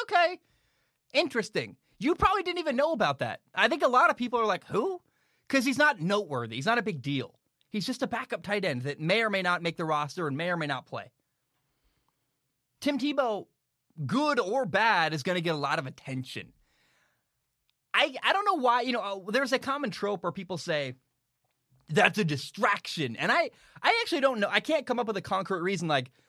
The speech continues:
"Well, what distracting thing can Tim Tebow do that is bad?" I, I don't know. But I do know that everyone, it must be a thing that it,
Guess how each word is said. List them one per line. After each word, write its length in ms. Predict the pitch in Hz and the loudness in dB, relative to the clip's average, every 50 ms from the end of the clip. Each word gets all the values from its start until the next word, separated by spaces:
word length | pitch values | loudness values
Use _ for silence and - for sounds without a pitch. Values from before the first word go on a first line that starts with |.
| _ - | _ -2
"Well, 420 | 185 233 233 214 175 151 131 - _ _ _ _ _ - | 4 6 6 6 6 4 0 -6 _ _ _ _ _ -12
what 360 | 151 151 160 214 294 285 - | -10 -4 0 0 0 0 0
distracting 720 | 240 208 170 - - 170 180 180 190 - - 190 175 170 147 | -2 -4 -4 -4 -2 -2 -2 -2 -2 -2 -2 -2 -2 -2 -2
thing 320 | - 160 156 156 160 147 | -2 -2 -2 -2 -2 -4
can 140 | 131 160 131 | -4 -6 -6
Tim 260 | 123 165 165 165 147 135 | -4 -4 -4 -4 -4 -4
Tebow 340 | - 160 147 139 135 131 127 | -4 -2 0 0 0 0 0
do 420 | 139 143 135 127 123 123 120 113 - _ _ _ _ _ _ _ _ _ _ | -2 0 0 0 -2 -4 -6 -8 -12 _ _ _ _ _ _ _ _ _ _
that 100 | 143 156 | -4 -2
is 100 | 156 143 | -2 -2
bad?" 340 | 113 - - 120 98 87 90 - | -2 -2 -2 -2 -2 -4 -4 -4
I, 180 | 185 202 254 | -2 0 0
I 20 | 359 | 0
don't 160 | 440 453 494 480 | 0 2 0 0
know. 160 | 370 226 113 _ _ _ _ _ _ _ _ _ _ _ _ _ _ _ _ _ _ _ _ _ - | 0 0 -2 _ _ _ _ _ _ _ _ _ _ _ _ _ _ _ _ _ _ _ _ _ 0
But 120 | 208 220 | 2 4
I 60 | 220 | 4
do 160 | 214 233 294 339 | 4 2 2 2
know 180 | 320 277 240 | 2 2 2
that 140 | 208 208 190 | 2 2 2
everyone, 360 | 208 226 247 226 202 160 139 131 | 2 2 0 -2 -4 -4 -4 -6
it 220 | 156 165 - - | -8 -10 -8 -6
must 300 | 165 185 262 330 - - | -2 -2 -2 -2 -4 -4
be 140 | - 190 160 | -4 -2 -2
a 60 | 127 | -2
thing 400 | 120 - - 117 107 117 139 156 - _ _ - | -2 -4 -6 -8 -6 -6 -8 -10 -12 _ _ -4
that 200 | 143 147 - - | -2 -2 -2 -2
it, 180 | 160 - - | -6 -8 -8